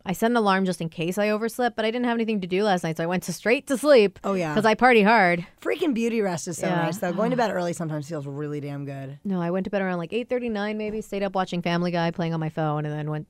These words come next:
Speaker 1: woke up at, like, seven thirty.
Speaker 2: Nice.
Speaker 1: I was just
Speaker 2: I
Speaker 1: like,
Speaker 2: mean,
Speaker 1: "Crap, I'm late." Nope. Or way early.
Speaker 2: I, seven thirty, eight o'clock is always kind of, like, when my internal alarm will
Speaker 1: Uh-huh.
Speaker 2: go off. And same thing this morning. I had set an alarm, but I was up before my alarm.
Speaker 1: Mm-hmm.
Speaker 2: And, uh, but I went out last night, o-,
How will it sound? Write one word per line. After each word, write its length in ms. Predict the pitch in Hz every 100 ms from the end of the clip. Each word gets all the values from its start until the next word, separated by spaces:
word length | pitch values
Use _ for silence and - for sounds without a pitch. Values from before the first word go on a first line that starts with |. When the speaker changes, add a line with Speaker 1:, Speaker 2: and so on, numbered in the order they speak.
| -
Speaker 1:
woke 180 | 165 160
up 100 | 151
at, 40 |
like, 120 | 151
seven 260 | - 156 151
thirty. 320 | 151 151 156 _ -
Speaker 2:
Nice. 340 | 175 151 151
Speaker 1:
I 40 | 190
was 60 |
just 40 | 208
Speaker 2:
I 40 |
Speaker 1:
like, 80 | 330
Speaker 2:
mean, 80 | 381
Speaker 1:
"Crap, 200 | 220 233
I'm 160 | 185 180
late." 300 | 190 226 -
Nope. 180 | 214 - _ _ _
Or 140 | 175 165
way 320 | 160 160 165
early. 160 | - -
Speaker 2:
I, 140 | 220 294 -
seven 300 | - 254 285
thirty, 240 | 254 240 208
eight 60 |
o'clock 260 | 202 202 190
is 120 | 185
always 260 | 175 180 165
kind 200 | 180 165
of, 80 | 147
like, 260 | 151 151 - -
when 200 | 190 185
my 140 | 165 160 160
internal 460 | 196 190 190 190 170
alarm 280 | 165 160 170
will 60 | 170
Speaker 1:
Uh-huh. 160 | 165
Speaker 2:
go 60 | 156
off. 220 | 151 165
And 120 | 190
same 220 | 196 277 233
thing 160 | 226
this 160 | 190 202
morning. 240 | 185 165
I 80 | 151
had 100 | 165
set 160 | - -
an 40 |
alarm, 380 | 170 160 151 156
but 160 | 165 151 -
I 120 | 165
was 140 | 151
up 180 | 160 -
before 260 | 165 - 160
my 120 | 160
alarm. 300 | 156 165 -
Speaker 1:
Mm-hmm. 120 | 185 175 - - -
Speaker 2:
And, 220 | 233 226
uh, 320 | 208 185 165 -
but 160 | 180 247
I 100 | 254
went 180 | 254 254
out 180 | 233
last 220 | 196 196 -
night, 240 | 392 -
o-, 80 | -